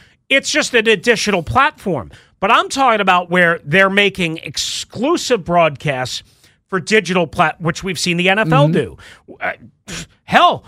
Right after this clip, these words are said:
Speaker 1: we've seen them do it this year with Amazon and Thursday Night Football. Do you think that's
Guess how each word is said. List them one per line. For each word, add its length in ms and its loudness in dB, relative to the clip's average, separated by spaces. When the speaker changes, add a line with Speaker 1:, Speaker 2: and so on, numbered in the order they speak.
Speaker 1:
we've 160 2
seen 340 0
them 160 0
do 160 2
it 100 2
this 240 2
year 400 4
with 140 2
Amazon 560 2
and 160 -4
Thursday 320 2
Night 220 0
Football. 400 0
Do 80 -2
you 100 4
think 280 -2
that's 360 2